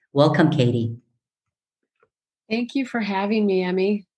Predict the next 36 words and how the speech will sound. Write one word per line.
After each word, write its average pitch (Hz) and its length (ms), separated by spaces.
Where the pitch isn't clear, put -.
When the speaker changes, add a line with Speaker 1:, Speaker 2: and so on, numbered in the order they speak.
Speaker 1:
Uh, 135 200
it's 139 180
a 151 80
blessing 151 680
to 139 120
have 127 240
you 131 120
with 131 160
us, 135 140
Katie, 131 440
and 127 420
I 147 100
am 139 140
so, 151 320
so 151 220
excited 131 480
to 131 80
be 131 200
learning 131 380
from 120 200
you 120 220
today. 120 560
Speaker 2:
Oh, 175 280
thank 180 340
you. 170 320
Speaker 1:
Thank 123 440
you. 143 580
Now, 131 320
since 190 320
my 180 140
podcast 160 560
is 143 100
called 135 260
Sacred 143 380
Feminine 135 460
Power, 127 440